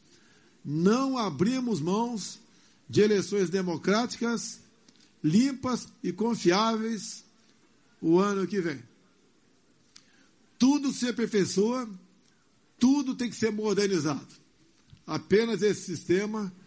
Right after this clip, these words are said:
continua praticamente idêntico daquele existente no seu nascedouro nos anos noventa.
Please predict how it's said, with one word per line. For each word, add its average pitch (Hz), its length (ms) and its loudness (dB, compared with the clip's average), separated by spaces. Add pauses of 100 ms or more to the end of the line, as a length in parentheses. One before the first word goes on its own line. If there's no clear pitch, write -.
(360)
continua 190 720 2 (180)
praticamente 180 640 -4
idêntico 196 680 -2 (840)
daquele 180 440 2
existente 185 640 -2 (100)
no 180 160 -2
seu 196 220 2
nascedouro 180 840 0 (380)
nos 151 240 2
anos 156 460 0 (180)
noventa. 139 600 0